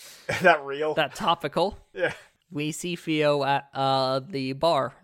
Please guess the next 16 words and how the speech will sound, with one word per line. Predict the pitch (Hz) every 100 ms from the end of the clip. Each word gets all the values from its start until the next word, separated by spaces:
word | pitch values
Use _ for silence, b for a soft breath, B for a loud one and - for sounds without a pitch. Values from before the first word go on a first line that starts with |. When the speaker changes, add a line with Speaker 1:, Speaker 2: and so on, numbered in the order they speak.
| -
Speaker 2:
at | 127
the | 135 131
Neon | 127 143 131 123
Haze. | 139 131 143 - - _ _ _
Uh, | 135 135 135
you're | 156 180
not | 202 233
on | 214
duty. | 180 180 156 143 - _ _ _ -
Uh, | 135 131 131
you're | 139 139 160
just | 147 139 -
there | 147 131 127
as | 127 123
a | 123 127
patron. | - 135 139 - 131 139